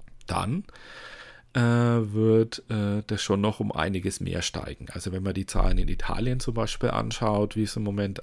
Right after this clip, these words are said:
äh, aussieht, oder, ähm, wer ist noch relativ, äh, schnell nach oben geschossen? Zum Beispiel der Iran.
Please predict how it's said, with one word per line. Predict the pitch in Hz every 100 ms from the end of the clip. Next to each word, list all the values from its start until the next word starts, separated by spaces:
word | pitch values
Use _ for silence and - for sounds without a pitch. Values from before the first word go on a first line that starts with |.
| -
äh, |
aussieht, | 98 92 101 101 - 98 98 - - - - - - - -
oder, | - 98 90 87 90 85 95 90 90 87 87 85 80 82
ähm, | 98 87 85 82 82 -
wer | 90
ist | 87
noch | 92 98 -
relativ, | 101 104 104 - 107 104 -
äh, | 107 101 95
schnell | 101 92
nach | 101 92
oben | 98 98
geschossen? | 98 - 82 -
Zum | -
Beispiel | 87 85 -
der | 87
Iran. | 101 92 78 85 117